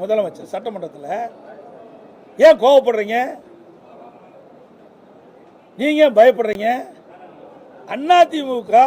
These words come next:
யாரோடாலும் கூட்டணி வைப்போம், அது எங்களுடைய விருப்பம், எங்களுடைய கட்சி. எங்களுடைய கட்சி நடைபெறுகின்ற சட்டமன்ற பொது,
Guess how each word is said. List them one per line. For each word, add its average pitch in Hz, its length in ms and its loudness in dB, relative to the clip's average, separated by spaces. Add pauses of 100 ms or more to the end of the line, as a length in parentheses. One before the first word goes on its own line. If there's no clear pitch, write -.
(500)
யாரோடாலும் 320 640 4
கூட்டணி 285 260 -6
வைப்போம், 202 280 -2
அது 240 180 -2
எங்களுடைய 320 300 -4
விருப்பம், 269 400 -6
எங்களுடைய 320 280 -4 (100)
கட்சி. 277 260 -4 (1600)
எங்களுடைய 330 380 0 (100)
கட்சி 254 340 -6 (1300)
நடைபெறுகின்ற 311 560 0 (160)
சட்டமன்ற 269 400 -2 (100)
பொது, 240 240 -2